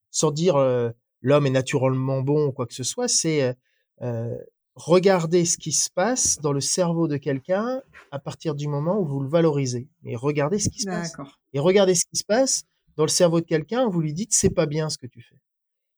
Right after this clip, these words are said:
Speaker 1: Et donc, c'est d'abord la prise de conscience de dire, Mais vous parlez pas le bon langage, vous prenez pas la bonne, la, la, le problème dans le bon sens.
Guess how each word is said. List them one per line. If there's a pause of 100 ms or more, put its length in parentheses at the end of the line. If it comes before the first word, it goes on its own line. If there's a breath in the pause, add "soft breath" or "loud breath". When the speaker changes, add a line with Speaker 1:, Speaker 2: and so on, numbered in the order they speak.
(100)
Speaker 1:
Et
donc,
c'est
d'abord
la
prise
de
conscience
de
dire,
Mais (120)
vous (100)
parlez
pas
le
bon
langage,
vous
prenez (160)
pas
la
bonne,
la,
la, (440)
le
problème
dans
le
bon
sens.